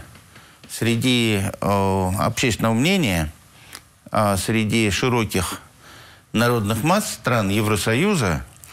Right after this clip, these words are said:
они, э, в меньшей степени озабочены судьбой Украины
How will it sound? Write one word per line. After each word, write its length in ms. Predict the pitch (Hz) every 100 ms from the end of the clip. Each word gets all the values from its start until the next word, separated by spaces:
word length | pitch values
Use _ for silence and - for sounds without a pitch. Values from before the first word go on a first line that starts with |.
| - - -
они, 500 | - 101 147 190 185 139 - - -
э, 500 | 110 110 107 107 110
в 160 | 107 113
меньшей 320 | 180 170 151
степени 400 | - 135 107 101
озабочены 680 | 107 117 113 113 87 95 95
судьбой 400 | - 131 113 110
Украины 640 | 98 120 160 233 127 76